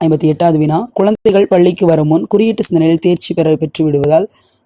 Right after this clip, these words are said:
முதல் வகுப்பில் டேஸ் முறையில் குழந்தைகளும் குறியீடுகளை பயன்படுத்தி க-, கற்பிக்க முடிகின்றது. சரியான விடை சி,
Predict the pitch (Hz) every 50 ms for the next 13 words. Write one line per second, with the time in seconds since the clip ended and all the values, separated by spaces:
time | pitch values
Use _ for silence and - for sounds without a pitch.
0 | _ - 185 196 220 214 208 180 175 165 - 175 175 165 175 202 - - 180 180
1 | 170 160 160 - 175 180 180 175 170 175 185 185 175 175 180 170 170 160 160 160
2 | 160 - 160 160 156 147 143 - 208 - - 160 156 160 - - - - 165 -
3 | - 165 - - 175 170 156 151 147 151 147 147 139 147 147 147 - _ _ _
4 | _ _ _ _ _ _ _ - - 180 170 170 170 165 160 151 147 - - 175
5 | - - - - - 175 165 156 139 -